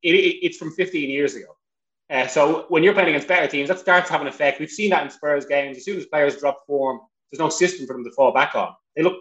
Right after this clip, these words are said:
clueless often. Then that starts to bring responses from him, uh,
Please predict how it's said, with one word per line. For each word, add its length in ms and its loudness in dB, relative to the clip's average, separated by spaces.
clueless 360 0
often. 320 -2
Then 400 2
that 160 0
starts 240 2
to 60 -14
bring 200 -2
responses 640 -4
from 180 -8
him, 320 -6
uh, 120 -8